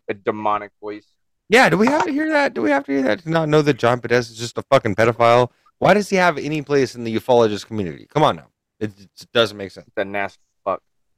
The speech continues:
Speaker 2: So, like I said, uh, this is a little excerpt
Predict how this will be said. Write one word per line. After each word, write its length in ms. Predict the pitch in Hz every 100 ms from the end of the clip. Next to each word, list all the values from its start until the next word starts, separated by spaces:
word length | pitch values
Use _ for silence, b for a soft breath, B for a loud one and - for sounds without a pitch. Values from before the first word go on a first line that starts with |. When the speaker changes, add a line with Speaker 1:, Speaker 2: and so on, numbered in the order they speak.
| - _ -
Speaker 2:
So, 300 | 165 160 160 -
like 220 | 214 202
I 140 | 190
said, 400 | - 156 143 135 _ 127
uh, 300 | 123 120 95
this 360 | 120 139 - - 131
is 360 | 135 123 95 -
a 140 | 123
little 280 | 123 120 113
excerpt 540 | 120 113 - 110 104